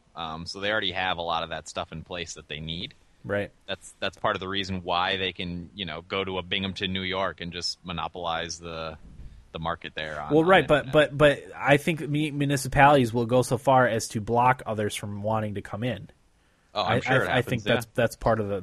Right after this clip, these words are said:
Speaker 2: part of the problem. Like, if Verizon Fios wanted to come in and say, you know, "We wanna, you know, uh, come to your city and, and lay our, lay our fiber cables
Speaker 1: Right.
Speaker 2: for, for internet for, for people in your area,"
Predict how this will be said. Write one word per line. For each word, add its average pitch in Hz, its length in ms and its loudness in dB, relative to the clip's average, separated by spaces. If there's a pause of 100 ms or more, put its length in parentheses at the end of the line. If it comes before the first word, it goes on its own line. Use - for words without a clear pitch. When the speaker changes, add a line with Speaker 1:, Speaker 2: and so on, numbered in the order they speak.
(100)
Speaker 2:
part 123 180 2
of 110 40 -2
the 101 60 -4
problem. 113 360 0
Like, 92 240 -8 (320)
if - 180 -2
Verizon 127 480 8
Fios 127 360 6
wanted 110 300 -2
to 98 80 -4
come 110 220 -4
in 117 240 0
and 98 140 -8
say, 98 280 -4
you 98 120 -10
know, 98 120 -8
"We 98 140 -6
wanna, 95 540 -8
you 98 100 -14
know, 92 200 -14 (320)
uh, 85 180 -16
come 151 160 0
to 131 80 2
your 120 80 0
city 113 440 -2
and, 101 120 -8
and 98 260 -10
lay 101 220 -2
our, 95 300 -4 (340)
lay 113 160 2
our 104 140 4
fiber 110 560 2 (420)
cables 98 280 -2
Speaker 1:
Right. 90 120 2
Speaker 2:
for, 98 380 -4
for 92 420 -8
internet 110 340 -6
for, 95 300 -8
for - 240 -10 (160)
people 98 240 -10
in 92 60 -12
your 92 100 -12
area," 95 340 -4